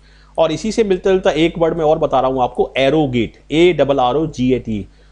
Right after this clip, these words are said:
एरोगेट का मतलब होता है हथियाना, किसी चीज को सीज करना, ठीक है। तो एब्रोगेट का अर्थ होता है कैंसिल करना और एरोगेट का अर्थ होता है हथियाना किसी चीज को, ठीक है। इबुलिएंट,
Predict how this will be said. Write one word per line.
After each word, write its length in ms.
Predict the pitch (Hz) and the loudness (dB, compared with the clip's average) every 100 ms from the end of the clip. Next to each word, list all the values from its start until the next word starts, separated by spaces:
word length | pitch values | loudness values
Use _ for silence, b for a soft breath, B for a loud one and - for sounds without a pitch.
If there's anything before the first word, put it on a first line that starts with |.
| b b - | b b -2
एरोगेट 500 | 165 233 269 233 233 | 2 2 0 -2 -2
का 140 | 226 | -2
मतलब 240 | 196 190 170 | -2 0 0
होता 160 | 151 | 0
है 80 | 208 131 | -2 -4
हथियाना, 440 | - 165 165 165 | 0 2 2 -2
किसी 220 | 143 139 | -6 -6
चीज 200 | 127 117 | -6 -6
को 100 | - | -6
सीज 400 | - 180 214 196 | -4 0 0 0
करना, 380 | - 127 104 95 _ _ b b b _ | 0 -2 -2 -10 _ _ b b b _
ठीक 120 | 196 | -6
है। 60 | 208 | -4
तो 160 | 180 - | -4 -2
एब्रोगेट 600 | 135 131 180 254 226 226 | 0 2 2 2 0 -2
का 120 | 220 | 0
अर्थ 140 | 185 | 0
होता 160 | 175 170 | 0 -2
है 100 | - | -2
कैंसिल 340 | 127 120 - 131 | -2 -4 -4 -2
करना 520 | 143 139 175 233 - | 0 0 -2 -4 -4
और 160 | 131 139 | -4 0
एरोगेट 480 | 127 139 147 143 139 | 2 2 0 -2 -2
का 80 | 127 | -4
अर्थ 120 | - | -4
होता 180 | 117 170 | -4 -4
है 60 | - | -2
हथियाना 400 | 131 160 160 139 | -2 0 -2 -4
किसी 200 | 117 110 | -10 -14
चीज 240 | 110 107 | -12 -12
को, 180 | - 95 - b b b _ | -10 -12 -12 b b b _
ठीक 120 | 196 | -2
है। 260 | 214 123 b b b _ | -2 -4 b b b _
इबुलिएंट, 680 | 196 220 269 214 196 202 131 | -2 2 2 2 2 0 -4